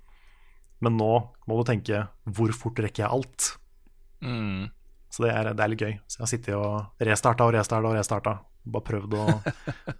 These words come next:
Speaker 1: få et par av de banene under et minutt og sånn.
Speaker 2: Og sånn går nå dagene.
Speaker 1: Sånn går nå dagene. Så det, um, det var, det ble noen sene netter mens jeg prøvde på det. Men, eh, jeg begynner å bli fornøyd med et par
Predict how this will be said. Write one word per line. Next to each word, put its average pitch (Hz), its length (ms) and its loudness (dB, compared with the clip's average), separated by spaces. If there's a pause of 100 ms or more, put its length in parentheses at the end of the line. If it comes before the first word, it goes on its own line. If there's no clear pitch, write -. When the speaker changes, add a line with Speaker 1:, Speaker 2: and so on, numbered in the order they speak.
(120)
Speaker 1:
få 110 160 4
et 107 100 -2
par 113 140 4
av 104 80 0
de 110 80 -2
banene 104 460 0
under 104 160 -2
et 104 120 -4
minutt 123 260 0
og 143 60 0
sånn. 170 160 2 (800)
Speaker 2:
Og 104 80 -8
sånn 151 240 0
går 151 220 10
nå 165 120 8
dagene. 170 520 8 (100)
Speaker 1:
Sånn 160 260 4
går 180 140 8
nå 190 80 8
dagene. 190 460 8
Så - 180 2
det, 151 140 6 (240)
um, 151 280 2 (380)
det 131 180 -2
var, 139 260 -2
det 131 220 -4
ble 123 140 2
noen 131 160 -2
sene 123 240 4
netter 123 300 0 (600)
mens 127 140 -2
jeg 165 120 0
prøvde 120 180 4
på 139 140 4
det. 240 80 -6 (1500)
Men, 110 240 0
eh, 110 160 0
jeg 117 60 -2
begynner 107 240 2
å - 20 -4
bli 113 140 0
fornøyd 110 260 0
med 107 400 -2 (480)
et - 160 -6
par 147 220 6